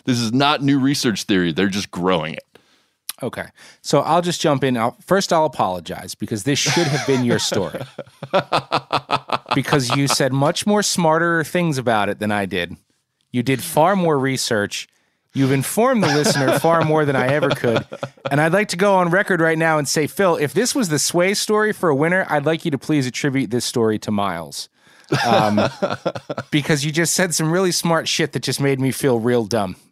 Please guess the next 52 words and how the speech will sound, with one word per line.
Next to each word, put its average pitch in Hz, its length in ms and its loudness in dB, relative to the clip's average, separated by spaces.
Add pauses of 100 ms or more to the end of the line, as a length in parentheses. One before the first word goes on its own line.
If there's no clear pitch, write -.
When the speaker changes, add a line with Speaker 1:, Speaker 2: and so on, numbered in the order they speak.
(100)
Speaker 2:
Um, 107 580 0 (680)
and 151 260 2
I 214 60 4
have 254 140 0
to 254 60 2
Speaker 1:
Oh. 240 40 2
Speaker 2:
live 262 180 2
with 208 160 0
that. 104 320 0 (480)
But 160 160 4
Speaker 1:
Yeah. 170 280 0
Speaker 2:
there, 165 260 2
there 175 160 2
was 185 120 2
our 185 100 2
first, 220 360 0 (420)
there 156 100 4
was 147 100 2
our 165 80 2
first 220 320 0
crossover. 202 800 0 (240)
I 127 100 0
felt 202 340 0
like 202 180 0
a 202 60 2
winner 175 320 2
'cause 143 180 -2
it 131 80 -2
was 131 140 0
my 143 220 2
turn, 139 400 0 (420)
and 120 120 0
you 139 120 2
have 139 140 -2
made 151 220 2
me 156 100 0
the 151 100 0
loser. 143 520 0
So 151 200 2
good, 165 360 0
good 170 160 2
on 139 180 2
you. 95 240 -6
Speaker 1:
<laughs> - 60 -14 (880)
Well, - 160 2
I 139 120 2
want, 160 220 2
I 147 100 0
want 160 140 2
to, 170 140 0
I, 131 200 0 (180)
I, 117 140 -6